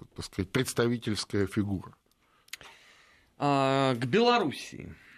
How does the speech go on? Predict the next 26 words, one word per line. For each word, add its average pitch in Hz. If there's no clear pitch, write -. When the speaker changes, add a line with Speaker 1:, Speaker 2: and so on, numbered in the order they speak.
Speaker 2:
Э, 113
на 127
этой 156
неделе, 123
э, 104
новость 123
появилась 139
о 104
том, 143
что -
Минск 151
собирается 120
ускорить 120
переговоры 101
с, -
э, 107
Е 143
С -
по 120
заключению 117
базового 113
соглашения 113
и -
согласованию 120
приоритетов 107
партнерства. -